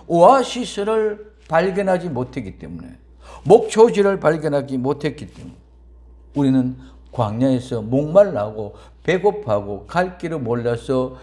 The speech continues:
유리방황하는 모습에 있는 그만 보고 아파하고 힘듭니다. 그러나 이 광야는 너무너무 무섭고 외롭고 너무너무 발견하기 힘들고 힘든 곳이기 때문에 그 광야의 목초지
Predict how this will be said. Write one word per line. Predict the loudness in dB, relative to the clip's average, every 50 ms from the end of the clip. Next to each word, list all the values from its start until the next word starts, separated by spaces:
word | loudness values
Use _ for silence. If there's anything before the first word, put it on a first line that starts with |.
| -20 -16 -6
유리방황하는 | -4 -2 0 0 -2 -2 -4 0 0 0 2 2 -2 -2 -2 -2 0
모습에 | 0 0 -2 -2 -6 -6
있는 | -4 -4 -6 -8
그만 | -10 -6 -4 0 0 0 0 0
보고 | -4 -6 -6 -6 -2 -2
아파하고 | -4 -4 -2 -6 -6 -4 -4 -4 -6 -6 -8 -16 -20 -20
힘듭니다. | -20 -20 -14 -12 -10 -10 -10 -10 -10 -12 -14 -18 -20 -20 -20 -20 -20 -20 -20 -20 -20 -8
그러나 | 0 2 2 2 2 -2 -4 -4 -6 -12 -18 -20 -20 -10 -2
이 | 2 6 6 6 6 4 0
광야는 | -6 -4 -2 -2 -2 -2 -4 -4 -2 -4 -4 -6 -8 -14 -16 -20 -20 -20 -20 -16
너무너무 | -6 0 0 4 4 4 4 4 4 4 2 2
무섭고 | 2 0 -6 -6 -6 -6 -6 -6 -6 -6 -4 -2 0 0 0 0 -4 -6 -8 -14 -16 -8
외롭고 | -2 2 4 4 4 4 0 -6 -8 -14 -20 -20 -20 -20 _ _ _ _ _ _ _ 0
너무너무 | 2 4 6 8 8 8 6 4 2
발견하기 | 2 2 2 4 2 2 2 2 2 2 -8
힘들고 | -10 -10 -10 -8 -6 -6 -6 -6 -6 -6
힘든 | -6 -6 -6 -4 -2 -2 0 0
곳이기 | 0 -2 -4 -6 -8 -12 -12 -12 -14
때문에 | -14 -14 -14 -14 -14 -16 -18 -20 -20 -20 -20 -20 -20 -18 -6
그 | 0 2 2 4 2 0 -2 -8 -4
광야의 | -2 -2 -2 -2 -4 -4 -2 -2 0 0 0 -2 -4 -4 -10 -14 -20 -20 -20 -20 -18 -8 -4
목초지 | -4 -4 -4 -6 -10 -8 -8 -8 -8 -8 -10 -10 -12